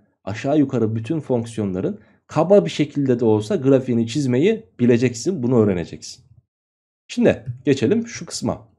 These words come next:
Aşağıda grafikleri verilen fonksiyonların örten olup olmadıklarını bulunuz demiş. Peki R'den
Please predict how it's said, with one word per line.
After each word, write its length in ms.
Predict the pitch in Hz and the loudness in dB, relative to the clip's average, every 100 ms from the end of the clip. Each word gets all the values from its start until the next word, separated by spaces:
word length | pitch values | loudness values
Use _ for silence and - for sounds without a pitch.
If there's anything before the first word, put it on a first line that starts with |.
| _ _ _ _ - | _ _ _ _ -10
Aşağıda 320 | 165 196 190 | 0 2 4
grafikleri 560 | 175 180 175 - 185 175 | 2 0 0 2 4 4
verilen 260 | 151 120 | 2 2
fonksiyonların 640 | 117 123 117 - 127 190 196 | 0 -2 -2 -4 -4 -2 0
örten 280 | 151 151 | 0 0
olup 220 | 165 160 156 | 0 0 0
olmadıklarını 560 | 156 143 143 165 196 | 0 -2 -2 -4 -2
bulunuz 320 | 156 139 92 | 0 2 0
demiş. 360 | 98 190 - - _ | -4 -6 -10 -18 _
Peki 400 | - 123 123 - _ _ _ _ _ _ _ _ _ _ - | -4 -4 -4 -8 _ _ _ _ _ _ _ _ _ _ 0
R'den 500 | 143 170 156 175 202 | 4 4 4 -2 -6